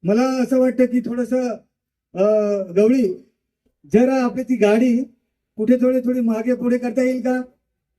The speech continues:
ती जर झाली, तर तिथे आपल्या लोकांना उभं राहता येईल आणि त्यांना बघता येईल. अ, तुम्ही काही काळजी करू नका, पोलिसांनी अजिबात काळजी करायची नाही.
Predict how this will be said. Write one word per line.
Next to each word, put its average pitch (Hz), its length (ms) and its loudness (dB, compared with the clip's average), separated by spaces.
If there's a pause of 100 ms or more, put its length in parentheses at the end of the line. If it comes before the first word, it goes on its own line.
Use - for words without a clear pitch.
(340)
ती - 320 2
जर 254 140 6
झाली, 247 300 0
तर 233 100 -4
तिथे 247 320 0
आपल्या 240 360 -4
लोकांना 240 460 -2
उभं 226 200 2
राहता 240 260 -2
येईल 247 180 -4 (300)
आणि 208 180 -2
त्यांना 233 240 -2
बघता 214 360 0
येईल. 156 300 0 (600)
अ, 208 80 0 (100)
तुम्ही 254 200 2
काही 277 260 2
काळजी 285 320 2
करू 269 180 2
नका, 247 220 2
पोलिसांनी 208 680 -2 (280)
अजिबात 247 440 2
काळजी 302 320 0
करायची 294 300 2
नाही. 262 180 -2